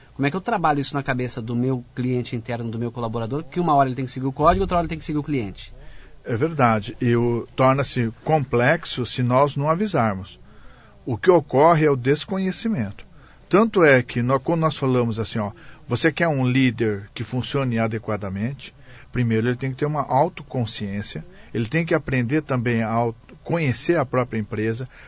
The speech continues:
Speaker 2: com quem ela se relaciona, os clientes, as exigências do cliente, pra poder desempenhar melhor.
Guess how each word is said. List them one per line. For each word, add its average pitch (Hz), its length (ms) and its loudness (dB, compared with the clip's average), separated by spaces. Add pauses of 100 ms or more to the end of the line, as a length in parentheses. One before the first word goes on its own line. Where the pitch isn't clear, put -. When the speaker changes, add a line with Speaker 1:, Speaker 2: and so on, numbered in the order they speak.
Speaker 2:
com 127 160 -2
quem 180 140 -4
ela 180 140 2
se - 120 -2
relaciona, 123 500 0
os 117 120 -4
clientes, 135 600 0 (260)
as 123 260 4
exigências 143 760 2
do 120 100 -6
cliente, 123 600 -2 (200)
pra 123 80 -6
poder 123 300 -2
desempenhar 147 500 0
melhor. 175 380 2